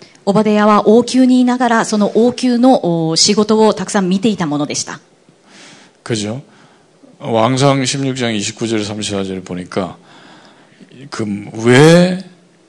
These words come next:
Speaker 2: 이스라엘에 이런 어려움이 오는 걸 알았어요.
Speaker 1: 第一列王記十六章二十九から三十四節を見ますと、なぜイスラエルにこのような困難が来たかを書かれています。
Speaker 2: 이게 아합 왕이, 아합이 왕이 됐는데 이게요,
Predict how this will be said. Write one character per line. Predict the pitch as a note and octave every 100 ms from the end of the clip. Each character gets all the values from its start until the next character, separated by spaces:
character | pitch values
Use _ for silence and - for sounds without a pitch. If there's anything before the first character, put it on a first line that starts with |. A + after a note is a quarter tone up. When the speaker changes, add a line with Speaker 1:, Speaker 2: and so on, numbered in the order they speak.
| _ _
Speaker 2:
이 | A#2+
스 | G2+ G#2+
라 | G#2+
엘 | G#2
에 | G2+
이 | F#2+
런 | F#2 F2+
어 | F#2 G2
려 | G2+
움 | G2
이 | F#2
오 | F2
는 | F2
걸 | E2+
알 | F2+ -
았 | - -
어 |
요. | - - - _
Speaker 1:
第 | G3 G#3+
一 | A#3+
列 | A3 A3 A3+
王 | A3
記 | G3
十 | G3 A3
六 | A3+
章 | - F#3
二 | G3
十 | G#3 G3+
九 | G3+ G#3+
か | G3+
ら | F3+
三 | F#3+ G#3
十 | G3
四 | F#3+ G#3+
節 | G#3+ G3
を | F#3+
見 | G3
ま | G3+
す | -
と、 | G#3 F#3+
な | F#3+ A#3
ぜ | A3+
イ | G3
ス | G#3
ラ | G#3
エ | F#3+
ル |
に | F#3+ A3 F#3+
こ | -
の | F3+
よ | F#3
う | F#3
な | -
困 | A3+ A3+
難 | G3
が | F3+
来 | -
た | F#3+
か | E3
を | E3+ F#3+
書 | -
か | - E3+
れ |
て | E3
い | C#3
ま | -
す。 | - -
Speaker 2:
이 | D#3+
게 | D#3+
아 | B2+ B2 C#3+ D#3+
합 |
왕 | C#3 B2+
이, | B2 A2+
아 | A2 G#2 G#2+ C3
합 | D3
이 | D3+
왕 | G#2+ F#2+
이 | A#2+
됐 | A2+ G#2
는 | F#2+ F#2
데 | F#2+ A2
이 | C#3 E3
게 | D3
요, | A2+ A2 F2+